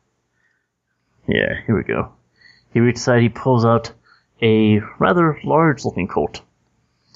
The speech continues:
Get the go-, occult government, man. This thing, that's gonna punch holes in people.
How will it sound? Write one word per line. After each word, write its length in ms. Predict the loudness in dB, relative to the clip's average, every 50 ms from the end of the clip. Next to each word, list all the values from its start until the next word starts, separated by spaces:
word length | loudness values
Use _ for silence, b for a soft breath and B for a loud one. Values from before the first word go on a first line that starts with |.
| B B B B _ _ _ _ _ -2
Get 100 | 0 0
the 80 | 0 0
go-, 220 | 2 4 4 4
occult 640 | 2 0 -2 0 0 0 0 0 0 0 0 -2 -2
government, 640 | -2 2 2 2 4 2 2 2 0 -4 -8 -10 -6 -2
man. 460 | 0 2 4 4 4 4 2 0 -4 _ _ _ _ _ _ _ _ _ _ -2
This 200 | 0 0 0 0
thing, 360 | 0 0 2 2 2 2 0 -4 _ _ -4
that's 200 | -2 -2 0 0
gonna 180 | 0 -2 0
punch 200 | 0 -2 -2 -2
holes 320 | 0 0 2 2 2 0 -2
in 80 | -4 -4
people. 420 | -4 -6 -6 -4 -4 -6 -6 -6